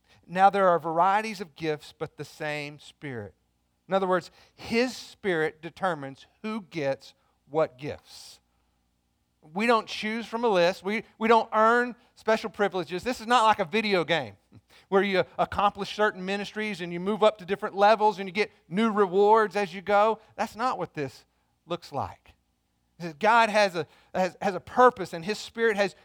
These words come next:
uniquely gifted each person in order to accomplish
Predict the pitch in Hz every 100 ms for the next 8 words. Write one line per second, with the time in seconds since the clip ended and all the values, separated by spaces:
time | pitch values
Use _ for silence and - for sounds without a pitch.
0 | _ 165 196 196 233 262 - 240 175 220
1 | 214 160 - _ 233 269 - - 220 202
2 | 151 139 - 190 208 196 - 185 160 -
3 | 220 208 - 151 127 -